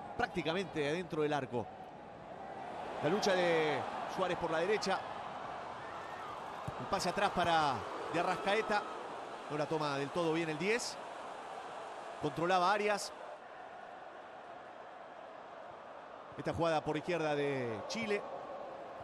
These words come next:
El centro dio paso. Díaz y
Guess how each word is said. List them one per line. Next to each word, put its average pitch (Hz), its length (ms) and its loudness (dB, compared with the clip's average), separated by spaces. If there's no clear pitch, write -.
El 139 120 -4
centro 156 540 2
dio 156 140 6
paso. 196 420 2
Díaz 226 360 4
y 170 440 6